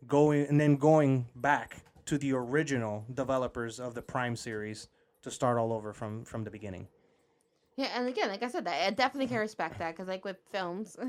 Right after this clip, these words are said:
Speaker 2: <laughs> you hear me all the time. I'm like, "You know what? <laughs> If, if we don't have the last two pages that says what happened to the pigeon, I don't want you to release it." <laughs>
Speaker 1: I mean, like,
Speaker 2: I love Elf.
Speaker 1: <laughs>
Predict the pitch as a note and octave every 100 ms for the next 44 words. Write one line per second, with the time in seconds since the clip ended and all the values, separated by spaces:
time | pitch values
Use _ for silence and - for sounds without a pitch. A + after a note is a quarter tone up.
0 | A#3+ _ F4 - C#4 A#3+ C3 A#2+ E3+ A#2+
1 | A3+ C4 B3+ B3+ A3+ - B3+ G#3 F#3+ G3
2 | G3 G3 A3+ A3+ G#3+ G#3+ G#3 F#3 G#3+ G3+
3 | B3 - A3+ F3 A#2 G#3 - _ _ -
4 | _ - G#3 C4 C#4+ E4+ F4+ E4+ D#4+ D#4
5 | C#4+ D4 - D4+ - B3+ B3 A3 A3+ G#3
6 | F#3+ C4 B3+ A#3 A#3+ B3+ B3+ C4 C4 B3
7 | B3 D4+ C4 G#3 F#3 F3+ F#3+ A#3 A#3+ A#3
8 | A3+ A3+ G#3+ - _ _ - G#3+ G3 G3+
9 | G3+ F#3 D#3+ - - _ _ _ _ _
10 | _ _ - C#4 D#5+ F5 _ _ _ _
11 | _ _ _ _ G3 G3+ F#3+ F3+ E3+ E3
12 | - F3 E3+ - F#3+ - G2 G3 _ F3+
13 | E3+ C#3+ - G3+ - G3+